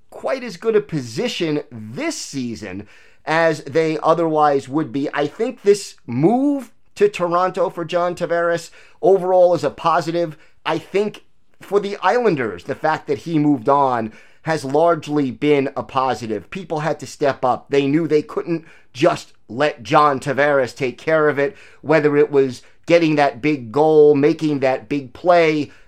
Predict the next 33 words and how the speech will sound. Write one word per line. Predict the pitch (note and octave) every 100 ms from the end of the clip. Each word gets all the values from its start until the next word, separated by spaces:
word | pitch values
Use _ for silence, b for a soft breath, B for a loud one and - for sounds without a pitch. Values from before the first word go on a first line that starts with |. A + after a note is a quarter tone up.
| -
being | D#3+ F#3+ F3 D#3
the |
leader | C#3+ D3+ F3+ E3 D3
of | C3+
the | G#2+
team, | A#2 - G3 G#3+ G3+ F#3+ F#3 - -
addressing | C3+ F3 D#3 E3 C#3+
the | A#2+
media, | A#2 G#3+ G#3+ G3+ F#3 F3 -
whatever | C#3 G#3 A#3 G#3 G3+
it | G3
is, | G#3+ D#3 C3 b b -
a | C3
lot | D#3+ E3+
of | D#3
players | E3+ D#3+ D3 A#2+
realized, | D3 D3+ C3+ C3 -
"Hey, | B2 C3+ A2 F#2 -
you | C3+
know, | C3+ B2 A2 - - - -
he's | - G3+ F#3+ C3+
not | D#3+ D3 B2
gonna | D3+ C#3+
do | B2 D3+
it | C3+
all. | C#3 C#3+ B2+ -
I've | - E3+ D3+
gotta | C#3 B2 G#2+
step | - A#2+ A2
up | A2 -
and | A2
do | A2+ A2
it." | G#2+